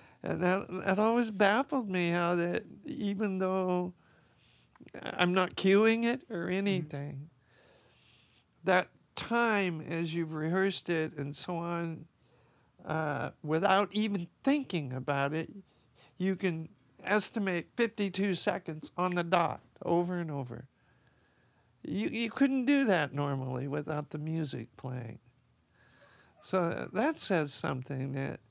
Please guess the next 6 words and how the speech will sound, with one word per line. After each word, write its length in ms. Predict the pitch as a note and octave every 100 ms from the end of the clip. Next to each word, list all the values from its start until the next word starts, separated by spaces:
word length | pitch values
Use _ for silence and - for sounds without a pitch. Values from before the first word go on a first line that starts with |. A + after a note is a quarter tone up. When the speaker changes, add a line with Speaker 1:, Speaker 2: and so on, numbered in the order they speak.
| _ - - - - _ _ _ -
Speaker 1:
you've 320 | - D#3+ D#3 D3+
infused 960 | F3 E3 - A3+ A#3+ G#3+ F3 D3 - F3
that 280 | E3+ E3
time 560 | - G#3 G3 E3+ D3+ D3 -
with 260 | D3+ C3 -
energy 800 | F3 E3+ D#3+ C#3 D#3 D3 -